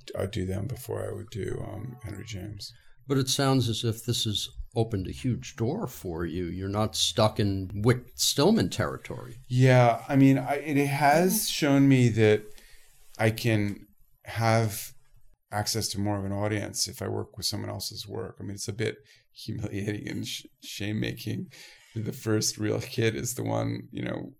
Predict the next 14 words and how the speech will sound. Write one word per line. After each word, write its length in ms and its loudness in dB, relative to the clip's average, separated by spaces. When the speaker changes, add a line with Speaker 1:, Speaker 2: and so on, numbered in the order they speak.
Speaker 1:
with 300 -6
another 380 0
writer 420 2
really 220 -4
doing 240 -4
the 60 -2
heavy 220 -2
work. 380 -4
Maybe 180 0
my 140 -2
stories 440 -4
aren't 220 -6
that 160 -6
interesting. 460 -6